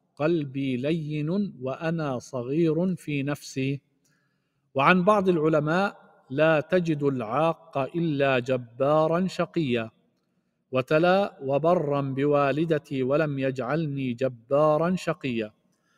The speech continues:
"ولا تجد سيء الملكة إلا مختالا فخورا".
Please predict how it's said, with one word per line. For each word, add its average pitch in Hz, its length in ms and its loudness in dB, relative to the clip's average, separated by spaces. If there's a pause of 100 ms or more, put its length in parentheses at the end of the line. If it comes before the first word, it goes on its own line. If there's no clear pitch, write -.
(400)
"ولا 160 340 6
تجد 160 500 0
سيء 156 560 2
الملكة 143 680 2
إلا 139 520 2
مختالا 143 720 2
فخورا". 180 560 0